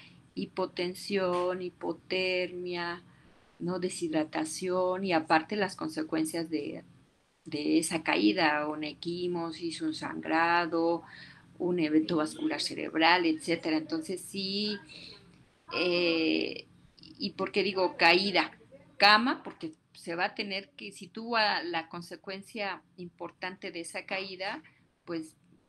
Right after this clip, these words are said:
hay que encamarlo. ¿Por qué? Porque a lo mejor se fracturó, hubo necesidad de intervención quirúrgica o de aparato de yeso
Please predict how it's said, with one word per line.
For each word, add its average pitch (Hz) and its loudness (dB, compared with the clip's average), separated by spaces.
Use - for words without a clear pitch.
hay 156 -10
que 170 -10
encamarlo. 170 -4
¿Por 180 -10
qué? 220 -6
Porque - -10
a - -4
lo 160 -4
mejor 160 -8
se 160 -8
fracturó, 170 -2
hubo 175 0
necesidad 160 -2
de 165 -2
intervención 165 -2
quirúrgica 196 0
o 175 0
de 180 4
aparato 151 -2
de 147 -2
yeso 196 2